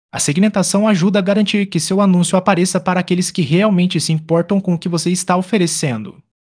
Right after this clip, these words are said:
Isso não só aumenta suas chances de conversões, mas também economiza seu tempo e dinheiro. Para mais informações sobre como segmentar efetivamente seu público, consulte as dicas de segmentação eficaz.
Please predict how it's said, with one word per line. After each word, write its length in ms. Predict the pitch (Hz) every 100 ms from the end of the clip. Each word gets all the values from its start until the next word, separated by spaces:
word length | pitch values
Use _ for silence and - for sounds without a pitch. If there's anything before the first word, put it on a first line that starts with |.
| -
Isso 200 | 185 220
não 120 | 220
só 200 | 220 180
aumenta 320 | 175 165 160
suas 240 | 139 165 156
chances 420 | - 156 165 156
de 100 | 185
conversões, 800 | 196 202 196 - 165 165 - _
mas 180 | 143 151
também 320 | 175 151 170
economiza 480 | 180 175 180 156 165
seu 160 | 156 156
tempo 420 | 175 175 170 151
e 80 | 160
dinheiro. 600 | 131 160 156 123 104 - _ _ _ -
Para 180 | 127
mais 200 | 127 127
informações 600 | 156 156 185 175 - 170 165
sobre 260 | 214 196
como 200 | 196 208
segmentar 480 | 196 226 214 190 190
efetivamente 680 | 196 214 214 208 170 180 185
seu 200 | 170 185
público, 580 | - 170 170 156 151 _
consulte 480 | - 156 - 226 220
as 100 | 170
dicas 400 | 151 175 190 180
de 80 | 185
segmentação 840 | - 208 208 214 208 185 - 165
eficaz. 680 | 160 175 - 123 107 -